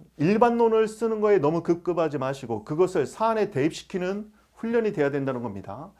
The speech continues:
여기만 많이 쓰려고 하지 마시고요. 그래서 사안의 경우 왜 이걸 논의했는지를 여기서 밝혀줘야 돼요. 어떻게 밝혀지는지는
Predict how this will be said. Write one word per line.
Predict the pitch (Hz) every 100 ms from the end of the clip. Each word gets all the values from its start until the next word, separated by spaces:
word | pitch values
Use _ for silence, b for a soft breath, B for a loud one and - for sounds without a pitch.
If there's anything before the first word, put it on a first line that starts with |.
| b b -
여기만 | 135 180 220 208
많이 | 139 151
쓰려고 | 160 185 151
하지 | 165
마시고요. | 151 135 143 151 104 170 - b b b
그래서 | 180 220 214 196
사안의 | - 233 226
경우 | 208 135 98 - _ _ _ _
왜 | 107 156 240
이걸 | 226 226
논의했는지를 | 143 147 190 196 214 202 180 190
여기서 | 135 160 175
밝혀줘야 | 139 139 139 123 123
돼요. | 107 117 180 b b b
어떻게 | - 143 190
밝혀지는지는 | 175 156 175 165 165 147 143 139 175 226